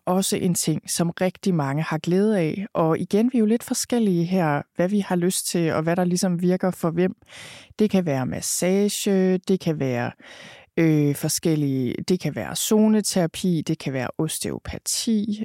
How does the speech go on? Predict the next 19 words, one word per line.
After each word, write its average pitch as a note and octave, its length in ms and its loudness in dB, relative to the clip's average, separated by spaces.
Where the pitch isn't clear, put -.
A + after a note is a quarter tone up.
øhm, D3 600 2
det G#3+ 140 2
kan F#3 180 0
være D3 300 2
hvad G#3+ 160 2
som A#3+ 180 0
helst. - 340 -4
Det G#3+ 140 4
afhænger G#3 380 2
også F3 240 0
rigtig G3 260 0
meget D3+ 320 2
af E3+ 120 0
den E3 140 -2
enkelte D#3+ 360 0
behandler, D3+ 400 -2
af C#3 80 0
min E3 180 4
erfaring. C3 460 -2